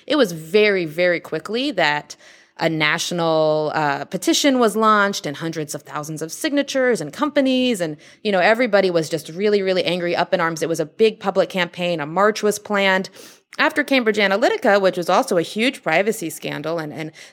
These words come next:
the public's attention was focused on corporate data privacy, uh, and corporate data collection, you know, in a way that I had not seen before. I did not see that response from, uh, from civil society, and sources on the Hill, uh, you know, uh,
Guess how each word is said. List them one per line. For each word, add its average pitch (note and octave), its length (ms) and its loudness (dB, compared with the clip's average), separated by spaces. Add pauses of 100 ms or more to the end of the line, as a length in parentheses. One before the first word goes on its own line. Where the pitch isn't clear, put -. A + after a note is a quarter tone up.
the E3 80 -4
public's G#3 400 0
attention F3+ 400 -4
was D3+ 120 -8
focused F#3 460 0
on D3+ 100 -8
corporate F3 340 -2
data F#3+ 260 2
privacy, D#3 680 -4 (280)
uh, E3 180 2
and E3 220 -4
corporate G3 280 -2
data E3+ 220 0
collection, D#3+ 720 -2
you F#3+ 120 -2
know, D#3+ 200 -2
in E3+ 100 -2
a F3 60 2
way E3+ 240 4
that D3+ 220 0
I D#3+ 120 0
had F3 220 -2
not D3 200 -4
seen C#4 300 -2
before. D#3+ 560 -2 (640)
I A3+ 80 4
did B3 140 0
not F3+ 260 2
see F3+ 200 -4
that D3+ 300 -2 (280)
response D#3 680 0
from, D#3+ 540 0
uh, D3+ 260 2
from F3 200 -4
civil F3+ 280 -2
society, F#3+ 720 0 (220)
and G3 180 2
sources G#3+ 640 0
on E3+ 220 -2
the D#3+ 120 -4
Hill, G#3+ 540 2
uh, D#3+ 380 2
you F#3 100 -4
know, D#3+ 200 -4 (100)
uh, D#3 260 -4